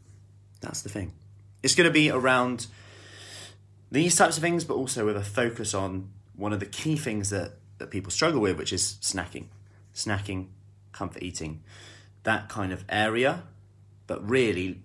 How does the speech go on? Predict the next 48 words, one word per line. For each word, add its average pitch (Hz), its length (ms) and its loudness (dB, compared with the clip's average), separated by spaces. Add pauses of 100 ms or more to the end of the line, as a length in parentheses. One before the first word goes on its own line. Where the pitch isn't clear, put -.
taking 101 300 -6
a 92 40 -2
step - 340 -4
into 110 280 -2
that, 78 320 -6
why 95 280 -4
we 90 120 -6
do 85 140 -4
it, 78 140 -6 (280)
the - 60 -20
physiology 90 500 -2
and 85 100 -4
also 82 200 -8
the 78 80 -10
psychology 78 500 -6
behind 76 320 -8
it. - 100 -16 (2000)
Okay, 165 380 6 (760)
hope 202 180 8
that 170 120 8
helps. 175 460 6
Any 180 180 6
questions, 180 380 4
as 156 180 4
always, 143 320 6
do - 640 4
let 120 160 2
me 113 100 2
know. 123 140 4
If 139 220 2
you 151 60 4
want 147 60 2
more 147 80 6
information 127 360 0
about 90 160 2
our - 60 -12
Kickstart 131 420 0
program, 117 440 0 (180)
send 139 220 2
me 120 80 2
a 113 40 0
message. 107 420 0 (260)
I'm 110 200 2
off 107 160 -2
now 104 140 2
for 98 160 -2
our 95 80 0
Armageddon 101 680 -2